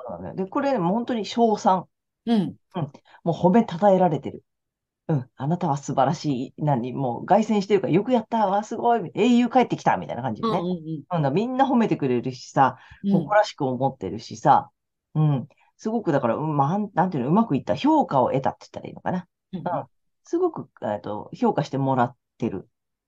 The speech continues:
Speaker 1: うん。そんな、めちゃめちゃいいよね。
Speaker 2: ね。
Speaker 1: うん。だからさ、結果が出てるんだよ、ちゃんと。
Speaker 2: うん。
Speaker 1: うん。だし、うんと、まあ、素直に喜んでる。そのことに対してもね。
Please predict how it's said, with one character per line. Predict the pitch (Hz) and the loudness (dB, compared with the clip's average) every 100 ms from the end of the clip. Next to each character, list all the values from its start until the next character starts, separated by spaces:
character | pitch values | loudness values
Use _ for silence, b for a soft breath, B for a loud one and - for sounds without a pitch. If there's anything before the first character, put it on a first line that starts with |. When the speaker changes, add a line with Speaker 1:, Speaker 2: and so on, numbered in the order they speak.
| _ | _
Speaker 1:
う | 151 | -4
ん。 | 139 - _ _ _ | -4 -6 _ _ _
そ | - | -4
ん | 233 | 2
な、 | 220 151 | 2 0
め | 151 220 220 | -2 0 0
ち | |
ゃ | 240 | 0
め | |
ち | 240 | -2
ゃ | |
い | 233 | -2
い | 190 | -2
よ | 113 | -2
ね。 | 113 147 - - | -2 -4 -8 -6
Speaker 2:
ね。 | 220 220 - _ _ 208 | -4 -4 -6 _ _ -2
Speaker 1:
う | |
ん。 | 170 120 _ | -2 -2 _
だ | - | -4
か | 170 | -2
ら | 151 | -2
さ、 | 127 | -2
結 | - 214 _ | -4 -4 _
果 | 262 | 0
が | 247 | 0
出 | 254 | 0
て | 285 | -2
る | 151 120 | -2 -4
ん | |
だ | - | -8
よ、 | - | -10
ち | |
ゃ | 110 | -10
ん | 104 | -10
と。 | - - _ _ _ | -14 -18 _ _ _
Speaker 2:
う | 175 | -8
ん。 | 143 110 _ | -8 -14 _
Speaker 1:
う | 147 | -4
ん。 | 127 87 - _ _ _ _ | -4 -6 -14 _ _ _ _
だ | - | -8
し、 | 226 240 | -4 -4
う | - 151 | -2 -2
ん | 143 | -2
と、 | 135 135 | 0 2
ま | 160 | 0
あ、 | |
素 | 165 | 0
直 | 254 247 | 2 4
に | 233 | 4
喜 | 147 135 117 | 2 0 0
ん | 123 | -2
で | 90 | -2
る。 | 78 - | -8 -10
そ | - | -4
の | 135 | -4
こ | 120 | -4
と | 123 | -6
に | 107 | -6
対 | 117 117 | -6 -8
し | |
て | 110 | -10
も | 110 | -6
ね。 | 196 220 | -4 -6